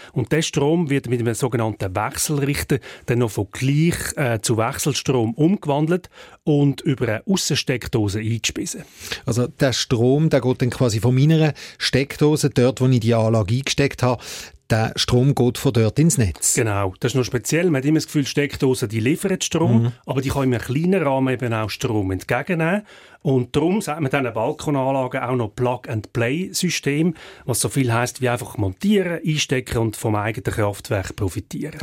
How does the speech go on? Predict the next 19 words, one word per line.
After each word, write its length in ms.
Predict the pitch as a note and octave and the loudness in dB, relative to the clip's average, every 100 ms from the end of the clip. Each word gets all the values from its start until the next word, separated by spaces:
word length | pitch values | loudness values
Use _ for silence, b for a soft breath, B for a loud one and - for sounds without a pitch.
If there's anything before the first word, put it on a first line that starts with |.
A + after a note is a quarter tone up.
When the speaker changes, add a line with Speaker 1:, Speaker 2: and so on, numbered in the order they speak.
| - | 0
Speaker 2:
Und 180 | A#2 - | 0 0
das 200 | A#2+ - | -2 2
tönt 360 | A2+ B2+ C3+ - | 4 4 2 2
sehr 320 | A#2 A2 A2 | 2 2 0
einfach, 420 | B2 D3 D#3 - | 0 0 -2 -2
Plug-and-Play, 800 | - C3+ - C#3 - C3 C#3 D#3 | 0 0 2 0 2 2 4 2
und 220 | B2+ A#2+ | 2 0
genau 240 | B2 A2+ A#2+ | 0 2 2
das 200 | A#2+ A#2+ | 0 2
habt 160 | A#2+ | 2
ihr 40 | A#2 | 4
ja 100 | A2+ | 4
herausfinden 720 | G#2+ A#2 D#3+ D#3+ D#3+ D#3 C3+ | 2 4 2 4 4 4 2
wollen. 280 | - - - | -2 -12 0
Ist 240 | C#3+ - | 0 2
es 140 | D3 D3 | 2 4
wirklich 340 | D3 - C#3+ | 2 2 0
so 200 | - C#3 | 2 2
einfach? 500 | B2 C3 C#3+ D3 | 2 0 2 0